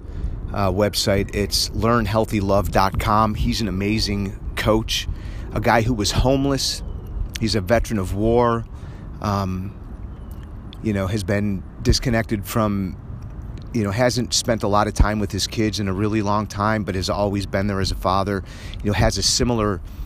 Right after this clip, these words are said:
relationship with his partner, ex-partner, as I do with mine. We have a, we had a huge connection when we met at the relationship school, and we've been friends. And, uh, he went on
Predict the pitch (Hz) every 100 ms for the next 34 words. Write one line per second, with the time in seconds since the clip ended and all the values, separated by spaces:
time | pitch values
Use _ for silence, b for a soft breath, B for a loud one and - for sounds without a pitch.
0 | B B B B - - 113 104 104 117
1 | 110 113 95 - - 120 110 98 - -
2 | - - - - - 117 - 110 - 113
3 | - - 113 104 107 101 - - - 101
4 | 101 107 107 107 104 95 101 101 113 113
5 | - - - - - - 113 113 98 90
6 | 92 - - - 107 110 98 107 117 -
7 | 110 104 107 - 95 82 B B B 98
8 | 104 101 101 92 92 95 98 - 90 95
9 | - 98 92 98 82 92 85 - 101 104
10 | 104 - - B B B B B - -
11 | 104 95 101 95 95 92 90 85 85 -
12 | - - - - - - - - 139 120
13 | 104 110 101 90